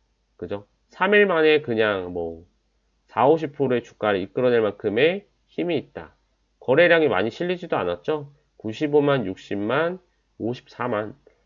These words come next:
앞에는 이백만 주가 터졌고요. 그쵸? 이전에 템베거 올라올 때도 사실상 거래량이 많진 않았어요, 보면은. 어, 이때는 뭐 워낙 관심이 없었기 때문에 그럴 수 있다라고 생각을 합니다. 이제 추가 상장을 하고 시간이 지나면서,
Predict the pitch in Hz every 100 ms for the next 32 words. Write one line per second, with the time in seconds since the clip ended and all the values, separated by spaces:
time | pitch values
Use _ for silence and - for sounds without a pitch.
0 | _ - - 165 165 156 151 135 95 110
1 | 160 175 151 127 113 - 123 117 - 85
2 | 80 - _ _ - 120 123 - _ _
3 | _ - 107 165 156 147 190 196 202 151
4 | 104 123 123 113 117 156 143 139 151 123
5 | - _ _ - 123 160 180 165 104 95
6 | - 92 92 - 101 90 90 90 95 _
7 | _ _ _ _ 98 87 90 _ - 139
8 | 139 117 101 95 123 120 92 92 127 90
9 | - 127 113 - 107 98 127 175 208 _
10 | _ _ 117 - _ 131 117 98 139 151
11 | 135 131 147 131 - 92 - - _ _
12 | _ _ - 180 180 170 165 156 175 165
13 | 147 143 170 170 143 113 120 110 104 151
14 | 180 190